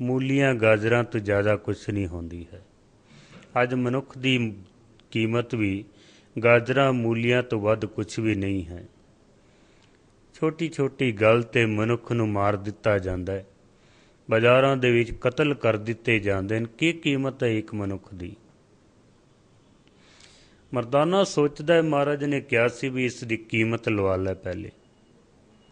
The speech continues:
ਮਰਦਾਨਾ ਇਸ ਨੂੰ ਲੈ ਕੇ ਫਿਰ ਹੋਰ ਅਗਲੀ ਦੁਕਾਨ 'ਤੇ ਗਿਆ, ਉਸਨੇ ਵੀ ਇਹੀ ਜਵਾਬ ਦਿੱਤਾ ਹੈ। ਫਿਰ ਹੋਰ ਦੁਕਾਨ 'ਤੇ ਗਿਆ, ਕਿਸੇ ਨੇ ਦੱਸਿਆ ਵੀ ਜੇ,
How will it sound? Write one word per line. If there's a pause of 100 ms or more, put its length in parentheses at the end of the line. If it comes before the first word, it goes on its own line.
(880)
ਮਰਦਾਨਾ
ਇਸ
ਨੂੰ
ਲੈ
ਕੇ
ਫਿਰ
ਹੋਰ
ਅਗਲੀ
ਦੁਕਾਨ
'ਤੇ
ਗਿਆ,
ਉਸਨੇ
ਵੀ
ਇਹੀ
ਜਵਾਬ
ਦਿੱਤਾ
ਹੈ। (360)
ਫਿਰ
ਹੋਰ
ਦੁਕਾਨ
'ਤੇ
ਗਿਆ, (960)
ਕਿਸੇ
ਨੇ
ਦੱਸਿਆ
ਵੀ
ਜੇ,